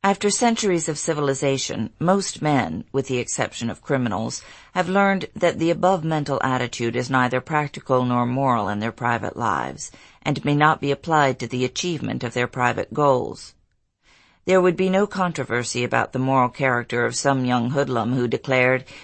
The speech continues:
"Isn't it desirable to have a yacht, to live in a penthouse, and to drink champagne," and stubbornly refused to consider the fact that he had robbed a bank and killed two guards to achieve that desirable goal.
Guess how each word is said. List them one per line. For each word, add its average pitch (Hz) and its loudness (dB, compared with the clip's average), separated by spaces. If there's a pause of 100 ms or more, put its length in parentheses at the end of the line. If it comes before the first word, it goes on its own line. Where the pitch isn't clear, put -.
(160)
"Isn't 226 0
it 226 -6
desirable 135 2
to 143 -8
have 131 -4
a 147 -2
yacht, 127 0 (180)
to 143 -4
live 143 2
in 147 -2
a 156 -4
penthouse, 151 -4
and 123 -2
to 127 -6
drink - -2
champagne," 143 0 (380)
and 147 4
stubbornly 143 2
refused 135 -2
to - -6
consider 139 -2
the 123 -6
fact 123 0
that 135 -2
he 135 -2
had 139 -2
robbed 139 4
a 139 0
bank 143 4
and 127 -4
killed 131 0
two 139 0
guards 139 2
to 123 -2
achieve 143 -4
that - -2
desirable 113 0
goal. 101 -6